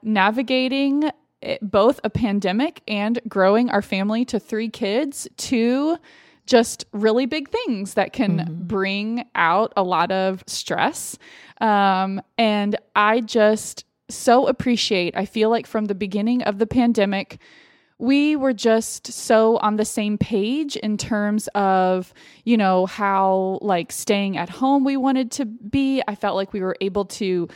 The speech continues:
Speaker 1: talk honestly, you know, just about processing stuff, you know, navigating things with family, which I, I think both of our families have been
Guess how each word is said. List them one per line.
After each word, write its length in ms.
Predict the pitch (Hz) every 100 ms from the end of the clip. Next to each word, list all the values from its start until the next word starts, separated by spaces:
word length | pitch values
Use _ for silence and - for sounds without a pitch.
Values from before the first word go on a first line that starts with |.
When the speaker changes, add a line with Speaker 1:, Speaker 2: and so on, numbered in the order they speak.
| - -
Speaker 1:
talk 340 | - 214 175 - -
honestly, 960 | 190 208 262 254 - 247 254 247 254 262 - - _ _ _
you 140 | 240 220
know, 380 | 185 175 175 -
just 280 | 208 202 -
about 400 | 202 185 170 -
processing 720 | - 214 226 - 240 - 254 240
stuff, 480 | - 247 233 233
you 120 | 233 226
know, 160 | 180
navigating 760 | 190 190 196 208 196 185 190 185
things 540 | - 190 196 196 -
with 320 | 175 165 - -
family, 680 | - 233 233 240 247 240
which 400 | 240 220 190 - - - - _ _ _ _ _ _ _
I, 100 | 185 -
I 120 | 226
think 220 | 226 240 -
both 320 | 220 226 247
of 120 | 247
our 120 | 247
families 420 | 226 190 202 202 208
have 200 | 196 180
been 400 | 190 185 185